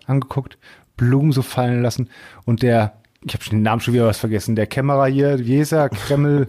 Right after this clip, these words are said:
Speaker 2: <laughs> K-, Kercher.
Speaker 1: Der Kercher.
Speaker 2: <laughs> Der Kercher auf jeden Fall, der da auch nur blöd aus der Wäsche geguckt hat. Und jetzt sehe ich auch noch ein Foto, wie er diesem Krumm, boah,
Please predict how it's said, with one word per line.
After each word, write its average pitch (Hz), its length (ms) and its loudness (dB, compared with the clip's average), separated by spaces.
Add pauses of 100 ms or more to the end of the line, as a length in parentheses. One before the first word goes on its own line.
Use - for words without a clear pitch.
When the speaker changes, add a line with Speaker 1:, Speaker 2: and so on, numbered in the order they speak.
(560)
Speaker 2:
<laughs> - 0 -
K-, - 1300 -8
Kercher. 143 680 0 (600)
Speaker 1:
Der 156 120 2
Kercher. 123 500 -2 (340)
Speaker 2:
<laughs> 123 360 -6
Der 170 120 2
Kercher 147 460 0
auf 131 100 -2
jeden 147 240 2
Fall, 147 260 0 (380)
der 123 80 2 (260)
da 165 120 -2
auch 147 120 0
nur 147 140 0
blöd 135 300 2
aus 147 120 2
der 147 120 0
Wäsche 123 200 0
geguckt 113 340 -2
hat. 117 200 0 (340)
Und 123 360 -4
jetzt - 180 -2
sehe 156 100 2
ich 160 60 0
auch 147 40 2
noch 143 120 0
ein 135 80 -2
Foto, 151 340 -2
wie 135 100 0
er 139 100 4
diesem 123 280 -2
Krumm, 156 420 -2
boah, 101 720 0